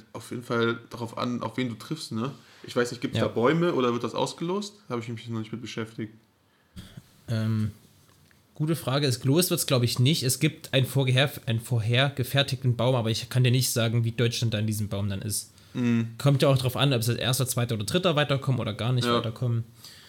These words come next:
Speaker 1: Also es wär schon gut, wenn sie
Speaker 2: Ähm.
Speaker 1: unter den ersten zwei direkt weiterkommen, dass da nicht direkt zittern müssen.
Speaker 2: Ja.
Speaker 1: Und, und dann Halbfinale,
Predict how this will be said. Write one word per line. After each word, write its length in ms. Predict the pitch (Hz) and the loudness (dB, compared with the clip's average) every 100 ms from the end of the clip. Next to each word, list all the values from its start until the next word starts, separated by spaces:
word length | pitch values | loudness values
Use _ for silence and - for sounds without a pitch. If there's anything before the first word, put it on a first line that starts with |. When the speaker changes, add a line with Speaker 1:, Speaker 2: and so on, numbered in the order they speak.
| - | -2
Speaker 1:
Also 160 | 120 | 0
es 80 | 107 | 2
wär 80 | 113 | 0
schon 160 | 110 117 | 0 2
gut, 180 | 113 113 | 2 4
wenn 100 | 110 | 2
sie 60 | |
Speaker 2:
Ähm. 60 | 110 | 2
Speaker 1:
unter 140 | 104 | 2
den 60 | 107 | -2
ersten 320 | 95 113 113 | -4 -6 -6
zwei 240 | - 117 107 | -6 -4 -2
direkt 380 | 107 113 113 | -2 -4 -4
weiterkommen, 540 | 117 113 110 120 113 107 | -4 -4 -4 -4 -4 -2
dass 220 | 107 - | -4 -4
da 300 | 117 113 113 | -2 0 0
nicht 220 | 113 110 | -2 -4
direkt 260 | 110 113 113 | -6 -6 -8
zittern 300 | 110 113 110 | -6 -4 -2
müssen. 380 | 110 110 123 120 - _ - - - | -2 -4 -8 -10 -18 _ -20 -12 -4
Speaker 2:
Ja. 260 | 117 110 - | -4 -4 -8
Speaker 1:
Und, 220 | 110 - | -10 -6
und 180 | 113 107 | -6 0
dann 300 | 110 113 110 | 2 2 0
Halbfinale, 760 | 110 110 107 107 110 110 110 | -2 -4 -2 0 2 2 0